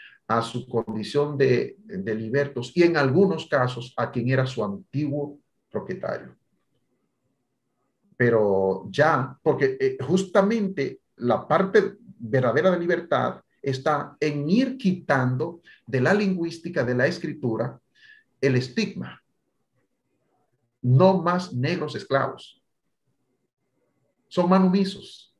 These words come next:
El derecho de manumisión le dio esa condición. Ahora, ¿qué sí se dio? Y es bueno que, que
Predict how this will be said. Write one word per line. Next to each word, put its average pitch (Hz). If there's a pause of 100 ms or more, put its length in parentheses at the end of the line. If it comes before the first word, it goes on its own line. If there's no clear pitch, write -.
(320)
El 131
derecho 170
de 180
manumisión 160
le 127
dio 135
esa 139
condición. - (1000)
Ahora, 175 (360)
¿qué 247
sí 233
se 196
dio? 202
Y 120
es 156
bueno 170
que, 107
que 98